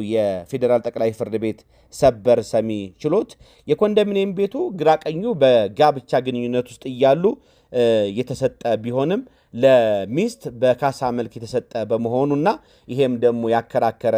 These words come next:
ስላልሆነ የሚስት የግል ንብረት ነው። ስለሆነም እንግዲህ የክልሉ ወይም ደግሞ የኦሮሚያ ክልል ፍርድ ቤቶች ለሚስት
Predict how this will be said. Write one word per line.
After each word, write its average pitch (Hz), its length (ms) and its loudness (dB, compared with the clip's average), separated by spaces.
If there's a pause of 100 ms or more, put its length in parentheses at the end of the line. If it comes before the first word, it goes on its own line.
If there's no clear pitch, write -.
(120)
ስላልሆነ 131 520 0 (400)
የሚስት 110 880 2 (120)
የግል 117 640 0
ንብረት 110 360 0
ነው። 165 120 0 (440)
ስለሆነም 170 400 4
እንግዲህ 160 320 -2 (160)
የክልሉ 127 1000 0
ወይም 135 280 0
ደግሞ 107 220 -6
የኦሮሚያ 131 480 2
ክልል 143 360 -2 (380)
ፍርድ 131 240 -4
ቤቶች 165 400 -2 (360)
ለሚስት 117 680 2